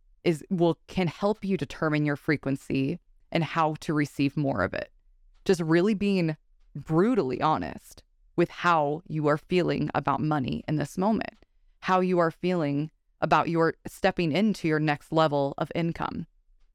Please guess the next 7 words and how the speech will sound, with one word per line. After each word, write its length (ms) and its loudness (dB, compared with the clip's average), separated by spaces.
of 120 2
abundance, 800 -4
of 160 -6
power. 640 -2
How 240 -2
does 160 0
it 120 -4